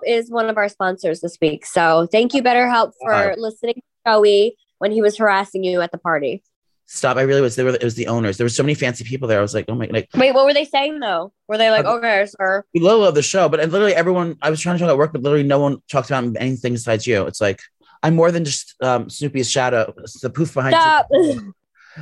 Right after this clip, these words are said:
Speaker 2: Um, but yeah, everyone just wanted to, they just love you so much and they love us and, you know,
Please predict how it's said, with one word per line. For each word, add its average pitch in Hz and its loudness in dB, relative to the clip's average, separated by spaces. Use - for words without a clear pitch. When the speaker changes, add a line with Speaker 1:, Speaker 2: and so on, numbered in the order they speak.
Speaker 2:
Um, 156 2
but - -4
yeah, 175 4
everyone 180 4
just 156 -2
wanted 156 0
to, 156 -8
they 160 -4
just 143 -6
love 131 2
you 127 -2
so 120 -6
much 117 -2
and 120 -4
they 117 0
love 113 2
us 113 0
and, 113 -4
you 120 -6
know, 95 -4